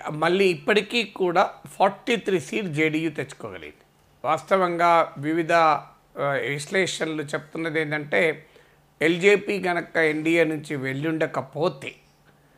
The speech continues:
బీజేపీ ప్రధాన సపోర్ట్ బేస్ అయినటువంటి అప్పర్ కాస్ట్, అగ్రకుల ఓటర్లు ఎన్డీఏ నుంచి, జే-, ఎన్డీఏలో ఉన్నందుకు జేడీయూకు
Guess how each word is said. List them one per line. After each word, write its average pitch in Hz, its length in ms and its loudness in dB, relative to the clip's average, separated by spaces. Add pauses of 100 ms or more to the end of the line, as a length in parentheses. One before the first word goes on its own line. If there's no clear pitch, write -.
(240)
బీజేపీ 208 600 2
ప్రధాన 175 580 4
సపోర్ట్ 170 500 0
బేస్ 156 420 -2
అయినటువంటి 156 560 -6 (220)
అప్పర్ 160 360 -2
కాస్ట్, 113 280 -2 (140)
అగ్రకుల 160 460 -2
ఓటర్లు 147 720 -2 (800)
ఎన్డీఏ 196 400 6
నుంచి, 190 340 0
జే-, 156 420 4
ఎన్డీఏలో 196 500 4
ఉన్నందుకు 196 520 2
జేడీయూకు 175 680 0